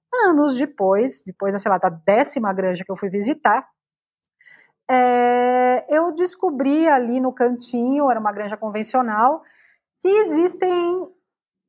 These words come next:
corantes, né, que você coloca na ração da galinha pra ela ter a gema da cor que você quiser. Então,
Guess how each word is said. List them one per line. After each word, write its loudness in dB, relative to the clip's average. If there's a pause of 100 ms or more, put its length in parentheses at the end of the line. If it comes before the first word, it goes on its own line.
(160)
corantes, 2
né, 2
que -8
você -4
coloca 0
na -2
ração 0
da 0
galinha 0
pra 0
ela 2
ter -4
a 2
gema -4
da -2
cor -2
que -8
você -8
quiser. 0
Então, 0